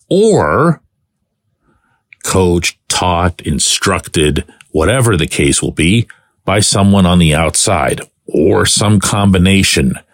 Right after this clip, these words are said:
thereof. Very rare is the player on the team who just hears from Haynes.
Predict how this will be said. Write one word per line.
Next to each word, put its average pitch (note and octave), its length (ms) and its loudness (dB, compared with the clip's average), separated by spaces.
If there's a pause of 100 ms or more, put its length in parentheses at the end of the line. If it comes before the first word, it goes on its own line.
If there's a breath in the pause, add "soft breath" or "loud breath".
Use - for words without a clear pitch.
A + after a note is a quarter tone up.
(160)
thereof. C2+ 540 -2 (480 loud breath)
Very C#3 560 2
rare A2 800 0 (420)
is G2 200 0
the G2 100 -2
player A#2 500 0
on G#2 160 2
the F#2 80 4
team E2 580 0 (680 soft breath)
who D2+ 340 -2
just B2+ 580 -2
hears F2+ 680 0
from A#2 260 0
Haynes. A#2 640 0